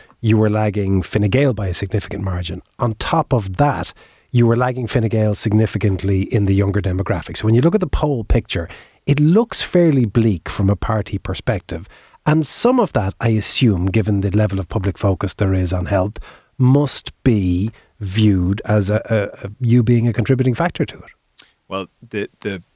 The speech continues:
Speaker 2: the on-, you know, I, every politician will say this, the only poll that matters is, is the poll on the day. And a lot of the polls we see are online polls.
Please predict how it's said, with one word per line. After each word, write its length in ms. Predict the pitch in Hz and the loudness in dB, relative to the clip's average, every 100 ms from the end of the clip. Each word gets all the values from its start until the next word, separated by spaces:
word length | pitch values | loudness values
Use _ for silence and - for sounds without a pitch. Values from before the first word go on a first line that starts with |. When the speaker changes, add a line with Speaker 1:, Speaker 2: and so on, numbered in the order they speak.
| _ | _
Speaker 2:
the 120 | 101 | -6
on-, 140 | 110 - 98 | -6 -6 -6
you 160 | 104 | -4
know, 60 | 98 | -2
I, 120 | 92 - - | -4 -8 -6
every 280 | 113 113 104 | -4 -2 -4
politician 520 | 107 101 101 - 95 | -4 -4 -4 -6 -6
will 100 | 85 | -6
say 240 | - 85 | -6 -6
this, 180 | 78 - | -6 -8
the 100 | 87 | -8
only 180 | 98 87 | -12 -14
poll 260 | - 95 90 | -10 -8 -8
that 160 | 85 | -10
matters 460 | 92 110 120 - - | -8 -6 -4 -4 -6
is, 260 | - 92 - - | -6 -4 -4 -6
is 120 | 87 | -14
the 60 | |
poll 280 | - 90 82 | -14 -14 -12
on 100 | 82 | -14
the 60 | 76 | -16
day. 260 | 82 78 | -16 -16
And 120 | 76 78 | -16 -12
a 40 | |
lot 220 | 85 95 | -6 -6
of 40 | - | -6
the 60 | |
polls 420 | - 101 92 87 | -10 -10 -10 -10
we 120 | 87 80 | -8 -4
see 240 | - 82 | -4 -4
are 100 | 82 87 | -6 -6
online 420 | 87 82 82 78 | -8 -10 -12 -14
polls. 400 | 76 67 - | -18 -10 -8